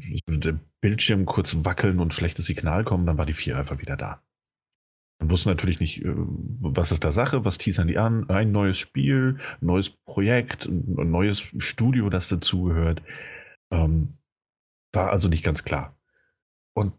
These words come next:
dann haben sie in der Nacht von gestern auf heute, also unserer Zeit in der Nacht, haben sie ein, ähm, eine Kickstarter-Kampagne gestartet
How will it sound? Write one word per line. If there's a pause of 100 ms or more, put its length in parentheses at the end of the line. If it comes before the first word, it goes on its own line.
dann
haben
sie
in
der
Nacht
von
gestern
auf
heute,
also
unserer
Zeit
in
der
Nacht, (480)
haben
sie (100)
ein,
ähm, (140)
eine
Kickstarter-Kampagne
gestartet